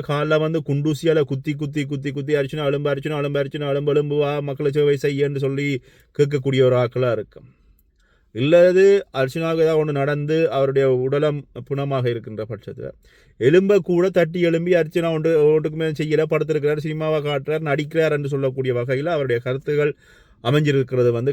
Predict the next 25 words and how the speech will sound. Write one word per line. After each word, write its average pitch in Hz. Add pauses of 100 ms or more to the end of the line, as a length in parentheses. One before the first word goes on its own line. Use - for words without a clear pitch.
காணக்கூடியதா 113
இருக்கிறது. - (1120)
எந்த 185
ஒரு 202
மக்களுமே 165 (720)
இதுவரைக்கும் 143 (1300)
அர்ச்சுனா 151
பற்றி 139
குறையாக 143
சொல்வதற்கான 123
வாய்ப்புகள் 113
இல்லை. 117
அது 175
மட்டும் 160
இல்லாமல், 139
அர்ச்சுனா 165
ராமநாதன் 135
அவர்கள் 117 (460)
தன்னுடைய 170
களப்பணியை 151
சரியா 147
செஞ்சு 127
கொண்டிருக்கார். 127
த-, 151
அவர் 165